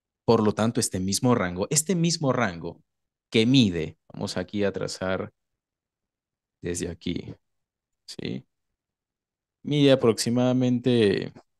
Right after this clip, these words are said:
digo aproximadamente porque, a ver, vamos a seleccionar la regla para, para este uso. Denme un momento. Pim, pum, pam.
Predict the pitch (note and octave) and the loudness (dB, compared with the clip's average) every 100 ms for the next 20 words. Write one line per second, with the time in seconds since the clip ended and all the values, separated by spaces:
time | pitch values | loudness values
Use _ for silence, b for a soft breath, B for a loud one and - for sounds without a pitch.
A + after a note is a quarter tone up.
0 | _ A#2+ B2 A2+ G2+ A2 A2 A2 A2 A2+ | _ 4 6 4 0 0 0 0 -2 -4
1 | G#2+ F2+ - E2 _ _ _ _ _ _ | -8 -8 -10 -12 _ _ _ _ _ _
2 | _ _ _ F2+ - F#2+ G2+ G2+ G#2 F2+ | _ _ _ -8 -6 -6 -8 -10 -10 -10
3 | - F#2 F#2 F#2+ _ G#2 F#2+ F#2 G2 F#2 | -10 -10 -10 -12 _ -6 -4 -4 -4 -4
4 | F#2 F2+ E2 E2 - _ _ _ F2 F2 | -6 -8 -8 -8 -8 _ _ _ -8 -6
5 | - F2 F2+ F2 - D2+ _ _ _ _ | -6 -6 -6 -6 -10 -12 _ _ _ _
6 | _ _ _ _ _ _ _ _ - G2 | _ _ _ _ _ _ _ _ -14 -10
7 | F2+ E2+ F2 G#2+ C3 B2 B2+ B2 B2+ _ | -8 -8 -6 -2 -2 -2 -4 -8 -10 _
8 | _ _ _ _ _ _ _ _ _ _ | _ _ _ _ _ _ _ _ _ _
9 | _ _ _ _ _ _ _ - - - | _ _ _ _ _ _ _ -20 -20 -20
10 | _ C#3+ C3 B2 B2+ | _ -6 -4 -6 -10